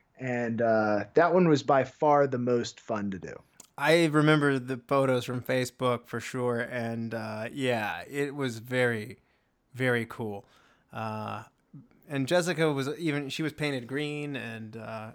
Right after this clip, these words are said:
Speaker 2: you know, it was
Speaker 1: Oh, yeah, she went all out for it.
Speaker 2: It was, it was a
Speaker 1: Which
Speaker 2: good
Speaker 1: was
Speaker 2: one.
Speaker 1: interesting. The interesting part about painting your spouse green, outside of the fact that I'm not sure if everyone's ever had to experience that,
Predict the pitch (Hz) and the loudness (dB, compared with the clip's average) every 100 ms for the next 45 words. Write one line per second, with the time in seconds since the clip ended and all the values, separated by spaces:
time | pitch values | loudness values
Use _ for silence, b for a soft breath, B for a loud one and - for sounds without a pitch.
0 | _ 139 110 104 98 _ 165 165 147 156 | _ -12 -10 -10 -14 _ -8 -2 4 4
1 | 165 143 165 165 156 156 147 143 - 117 | 4 4 2 2 4 6 6 4 2 -2
2 | 110 - _ 160 202 202 214 220 233 147 | -2 -6 _ -6 -4 -2 2 2 4 4
3 | 175 160 123 208 226 190 156 147 127 113 | 6 6 6 6 8 6 4 4 2 0
4 | _ b b b b - 165 190 214 240 | _ b b b b 2 4 6 2 -2
5 | - 220 190 196 180 151 147 143 - _ | 2 2 6 6 6 4 4 4 2 _
6 | - 165 165 - 175 160 143 - - 151 | -8 -2 -2 0 0 2 0 -2 2 4
7 | 147 139 120 147 139 120 113 113 131 - | 4 2 0 2 2 -2 -4 -2 -2 2
8 | 143 131 127 - 139 131 135 127 - 127 | 2 2 -2 2 2 2 -2 -4 -6 -4
9 | 151 147 _ _ _ 151 175 175 - 160 | -4 -4 _ _ _ 0 2 2 0 2
10 | 151 165 143 139 135 135 143 131 131 131 | 2 2 2 2 0 2 2 4 2 2
11 | 127 - 170 170 151 127 - 131 - | 0 -2 0 4 4 2 -2 -2 -4